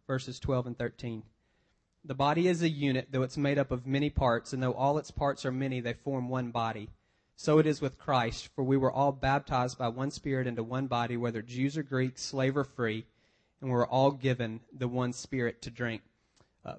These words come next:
by nature and definition, baptism is a corporate event. You can't baptize yourself. There have to be other people involved, and so that's the reason we're doing this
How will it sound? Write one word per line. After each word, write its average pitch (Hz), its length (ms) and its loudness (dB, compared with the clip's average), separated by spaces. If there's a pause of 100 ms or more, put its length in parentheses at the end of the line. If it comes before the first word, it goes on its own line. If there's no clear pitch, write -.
(380)
by 156 400 4 (300)
nature 160 520 2
and 151 220 -2
definition, 135 580 -2
baptism 131 640 -4
is 110 80 -6
a 107 80 -6
corporate 123 400 -2
event. 113 280 -6
You 113 100 -10
can't 143 260 -8
baptize 127 500 -2
yourself. 107 420 -6 (120)
There 120 140 -6
have 143 240 -4
to 147 100 -8
be 135 160 -4
other 127 240 -2
people 120 560 -2 (400)
involved, 123 600 0
and 117 120 -10
so 131 100 -6
that's 143 320 -2
the 139 120 -2
reason 139 400 0
we're 127 100 -2
doing 131 380 -2
this 113 420 -8